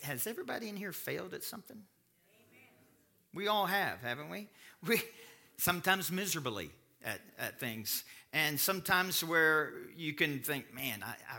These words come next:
really messed this up, and I really, I really chose poorly on this, this decision that I made." And so you have in your mind, "Well, Pastor, you're talking about succeeding.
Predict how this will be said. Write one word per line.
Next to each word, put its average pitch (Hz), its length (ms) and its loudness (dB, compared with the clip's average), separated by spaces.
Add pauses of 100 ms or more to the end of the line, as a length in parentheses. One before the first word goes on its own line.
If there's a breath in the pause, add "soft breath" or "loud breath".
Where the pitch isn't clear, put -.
really 127 220 -4
messed 113 300 -4
this 113 200 -8
up, 101 140 -10
and 113 80 -4
I 120 60 -2
really, 120 200 -2
I 127 120 -2
really 139 300 -4
chose 120 460 -6 (180)
poorly 98 640 -8 (220)
on 104 260 -8
this, 107 300 -4 (440 soft breath)
this 113 220 -4
decision 107 580 -4
that 101 120 -6
I 101 120 -2
made." 101 320 -6 (500 loud breath)
And 127 160 -4
so 139 500 0 (380)
you 151 220 -4
have 180 480 0
in 147 100 -2
your 139 100 -2
mind, 151 240 -6
"Well, 127 120 -8 (340)
Pastor, 151 340 -6
you're 135 140 -4
talking 131 280 -6
about 120 340 0
succeeding. 107 840 -2